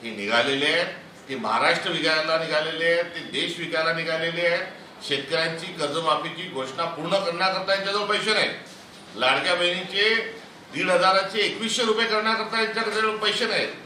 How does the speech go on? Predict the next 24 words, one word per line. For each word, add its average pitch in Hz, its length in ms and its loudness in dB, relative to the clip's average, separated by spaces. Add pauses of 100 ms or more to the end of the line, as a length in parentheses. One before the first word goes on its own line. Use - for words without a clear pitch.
(240)
कर्मचाऱ्यांचे 175 800 0
वेतन 196 520 0
भत्ते 202 320 0
देण्याकरता 214 500 -2
यांच्याजवळ 208 420 -2
पैसे 208 340 0
नाहीत, 190 260 0 (420)
ठेकेदारांचे 180 880 2
देयक 180 360 0
अदा 208 260 6
करण्याकरता 214 920 0
यांच्याजवळ 214 420 0
पैसे 214 340 0
नाहीत. - 320 2 (540)
आणि 180 440 -2 (240)
आता 165 640 6 (460)
हे 226 380 0
वीस 220 380 -4
हजार 196 220 6
कोटी 180 300 -2
रुपयांचा 165 520 -2
आज 165 480 2
रोजीचा 165 280 -4
खर्च 127 340 -6